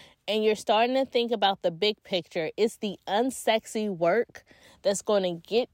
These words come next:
you all the way to the bank. It is the unsexy work of look, looking at the feedback and the data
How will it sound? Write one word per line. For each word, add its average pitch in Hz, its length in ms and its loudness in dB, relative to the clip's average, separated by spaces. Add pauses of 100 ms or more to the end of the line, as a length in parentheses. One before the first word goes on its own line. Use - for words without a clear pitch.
you 190 640 -2 (960)
all 185 180 8
the 202 40 4
way 190 160 4
to 180 140 -6
the 165 80 0
bank. 143 240 0 (540)
It 202 140 4
is 208 160 4
the 202 260 -4
unsexy 240 760 2
work 202 360 2 (120)
of 175 400 4 (400)
look, 226 240 6 (180)
looking 254 380 4
at 262 140 4
the 233 100 2
feedback 196 640 2
and 170 140 -4
the 170 80 0
data 180 540 6